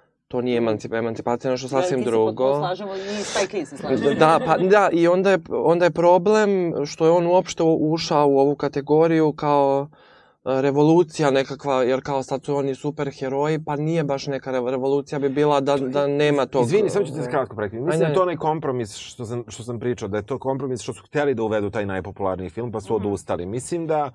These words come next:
Speaker 3: mislim, sa, sa lovom koju je taj film zaradio i sa lovom koju je zaradio, e,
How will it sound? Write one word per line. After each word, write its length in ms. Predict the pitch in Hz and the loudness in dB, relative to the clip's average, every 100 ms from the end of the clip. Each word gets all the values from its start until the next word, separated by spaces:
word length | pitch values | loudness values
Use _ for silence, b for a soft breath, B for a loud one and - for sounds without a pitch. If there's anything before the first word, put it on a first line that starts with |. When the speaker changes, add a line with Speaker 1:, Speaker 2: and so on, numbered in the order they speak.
| b b b | b b b
Speaker 3:
mislim, 240 | 127 127 | -8 -6
sa, 120 | 131 117 | -8 -8
sa 180 | - 131 | -4 0
lovom 340 | 123 151 156 | 2 0 0
koju 160 | 127 127 | -2 -2
je 60 | 117 | -2
taj 140 | 135 | -2
film 240 | 131 135 120 | -2 -4 -2
zaradio 760 | 107 98 104 120 143 139 127 | -2 0 0 -2 0 0 2
i 100 | 107 | -2
sa 160 | 90 98 | -4 -4
lovom 260 | 98 101 92 | -2 -4 -4
koju 120 | 101 | -6
je 40 | |
zaradio, 680 | 90 95 90 98 95 90 87 b b b | -2 -2 -2 -2 0 0 -2 b b b
e, 40 | - | -10